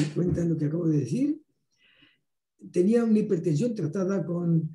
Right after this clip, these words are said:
valsartán y hidroclorotiazida, un diurético, un ieca. Eh, la tensión arterial con ellos estaba normal.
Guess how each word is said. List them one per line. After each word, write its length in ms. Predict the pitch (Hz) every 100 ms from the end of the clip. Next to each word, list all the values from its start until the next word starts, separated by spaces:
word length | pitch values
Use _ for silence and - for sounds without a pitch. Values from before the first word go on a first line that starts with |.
| -
valsartán 560 | 175 156 143 139 208 196
y 40 |
hidroclorotiazida, 920 | 180 160 160 147 147 131 247 254 277 277 220
un 220 | 175 170
diurético, 880 | 165 175 185 196 - 202 202 196 - _ _ _ _
un 220 | 98 175
ieca. 500 | 165 - 120 123 - - _
Eh, 580 | 196 165 160 160 160 - - _ _ _ _ _ _ _ _ _ _
la 120 | 165
tensión 280 | 156 139 185
arterial 380 | 170 196 214 220
con 140 | 196
ellos 200 | 190 208
estaba 240 | 160 151 135
normal. 440 | 127 123 101 95